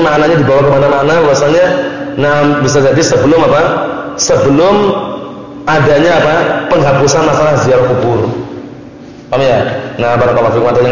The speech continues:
katakan seperti itu juga. Karena nanti masalah ziarah kubur ternyata diperbolehkan itu loh. Paham ya maksudnya ya? Nah, nuhina an tibal janaiz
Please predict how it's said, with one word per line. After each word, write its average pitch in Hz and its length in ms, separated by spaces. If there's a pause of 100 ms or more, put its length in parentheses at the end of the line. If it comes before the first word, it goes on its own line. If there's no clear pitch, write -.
katakan 131 160
seperti 131 160
itu 123 160
juga. 110 140 (500)
Karena 147 240
nanti 160 160
masalah 156 240
ziarah 143 240
kubur 151 340 (460)
ternyata 151 320
diperbolehkan 165 560
itu 147 80
loh. 131 180 (540)
Paham 143 80
ya 143 160
maksudnya 131 240
ya? 135 180 (540)
Nah, 135 160
nuhina 175 480
an 175 160
tibal 175 320
janaiz 185 400